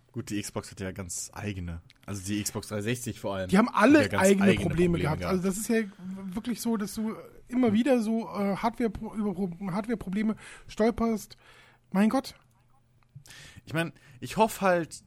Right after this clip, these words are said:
Speaker 1: dass trotz der kürzeren Zyklen dann wenigstens die Konsolen wieder diesen, diesen, diesen Rennpferd-Status bisschen zurückholen.
Speaker 2: Ja, aber
Speaker 1: So,
Speaker 2: dafür
Speaker 1: weil
Speaker 2: müssten sie dann auch wieder extrem teuer sein, weißt du, dann bist du wieder bei, ähm, oh, hier,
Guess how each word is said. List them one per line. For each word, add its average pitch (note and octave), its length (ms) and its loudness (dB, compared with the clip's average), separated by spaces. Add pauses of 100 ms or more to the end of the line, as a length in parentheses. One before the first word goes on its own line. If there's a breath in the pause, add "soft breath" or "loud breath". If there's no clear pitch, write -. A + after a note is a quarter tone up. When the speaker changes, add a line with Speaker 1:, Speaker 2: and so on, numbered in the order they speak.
Speaker 1:
dass C3+ 360 2
trotz - 340 -2
der B2+ 140 2
kürzeren C3 440 -2
Zyklen B2 540 -8
dann A#2+ 160 -8
wenigstens B2 340 -6
die - 80 -8
Konsolen C3 500 -2
wieder A#2+ 240 0
diesen, A2 420 -4 (680 soft breath)
diesen, A2+ 360 -4 (460)
diesen A#2 200 -4
Rennpferd-Status G2+ 1200 -2
bisschen - 300 -8
zurückholen. F2+ 680 -10 (580 loud breath)
Speaker 2:
Ja, F3+ 100 2
aber F3 80 2
Speaker 1:
So, - 20 2
Speaker 2:
dafür G3+ 180 6
Speaker 1:
weil A#3 160 12
Speaker 2:
müssten - 240 6
sie G3 80 0
dann G#3+ 160 4
auch G3 180 0
wieder A3 260 4
extrem - 460 0
teuer A#3 340 2
sein, D3+ 260 -2
weißt F3+ 200 -2
du, A3 40 2
dann G#3+ 80 2
bist A3 160 0
du G#3+ 80 -6
wieder G#3+ 180 2
bei, G3+ 320 4 (360 loud breath)
ähm, G3 320 4 (140)
oh, C#4 140 4
hier, A#3+ 320 6